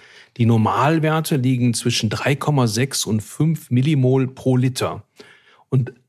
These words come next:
da liegt Anneliese mit ihren zwei Komma acht Millimol deutlich darunter. Wir sprechen von einer Hypokaliämie. Das bedeutet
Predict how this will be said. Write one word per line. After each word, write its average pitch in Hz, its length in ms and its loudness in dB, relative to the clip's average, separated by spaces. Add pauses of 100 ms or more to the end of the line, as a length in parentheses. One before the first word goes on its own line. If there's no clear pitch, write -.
(100)
da - 160 0
liegt 127 260 0
Anneliese 151 480 2
mit 131 160 0
ihren 113 240 0
zwei 123 320 -2
Komma 117 480 -2
acht - 540 -6
Millimol 131 640 2 (300)
deutlich 135 580 2
darunter. 113 580 -2 (100)
Wir 123 120 -2
sprechen 139 560 0 (260)
von 123 220 0
einer 120 360 2
Hypokaliämie. 123 1400 0 (240)
Das - 180 0
bedeutet 127 580 0